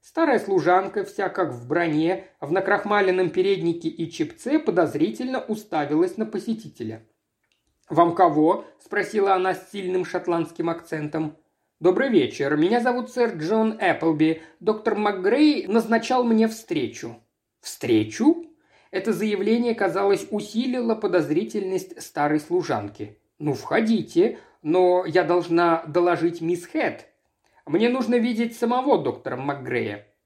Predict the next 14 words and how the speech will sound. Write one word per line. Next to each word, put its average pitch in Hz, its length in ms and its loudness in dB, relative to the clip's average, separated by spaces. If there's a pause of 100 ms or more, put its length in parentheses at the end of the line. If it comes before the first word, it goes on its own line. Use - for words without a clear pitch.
(200)
«Никто 156 420 2
не 220 120 2
может 214 360 0
видеть 170 400 -4 (180)
доктора 170 380 0
МакГрея, 156 580 2
пока 180 360 0
о 143 100 2
нем 180 240 -2
не 226 100 0
доложит 139 600 0 (160)
мисс 220 280 0
Хэт. - 400 -2 (140)
Сюда». 147 600 0